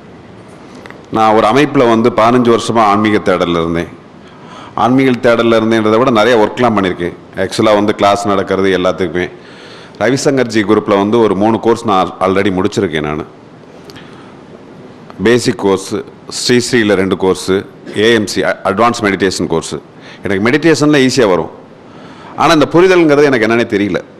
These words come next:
ஒரு நாலஞ்சு மாசத்துக்கு முன்னாடி வந்து என்னை அறியாமலே எனக்குள்ள ஒரு ஃபியர்னஸ் உருவாயிருச்சு.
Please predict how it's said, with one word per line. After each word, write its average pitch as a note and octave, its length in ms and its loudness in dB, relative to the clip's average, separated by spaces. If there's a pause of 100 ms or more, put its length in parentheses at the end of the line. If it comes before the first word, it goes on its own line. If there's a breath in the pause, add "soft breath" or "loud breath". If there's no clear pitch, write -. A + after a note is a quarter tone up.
(920 loud breath)
ஒரு G#2+ 440 0
நாலஞ்சு C#3 340 2
மாசத்துக்கு C#3+ 440 0
முன்னாடி A#2+ 240 2
வந்து A#2+ 600 2
என்னை D3+ 360 2
அறியாமலே C3 480 2
எனக்குள்ள C3 340 0
ஒரு A2+ 160 2
ஃபியர்னஸ் A#2 320 -2
உருவாயிருச்சு. D#2 460 -4